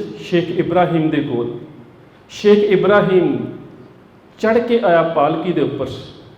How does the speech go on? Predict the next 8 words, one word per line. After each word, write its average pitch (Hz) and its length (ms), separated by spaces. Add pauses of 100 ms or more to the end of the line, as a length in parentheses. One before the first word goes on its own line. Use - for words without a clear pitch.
(320)
ਆਉਂਦਿਆਂ 214 360
ਹੀ 180 100
ਗੁਰੂ 165 160
ਨਾਨਕ 156 360
ਸਾਹਿਬ 151 280
ਦਾ 139 100
ਦਸਤ 135 420
ਬੋਸਾ, 117 420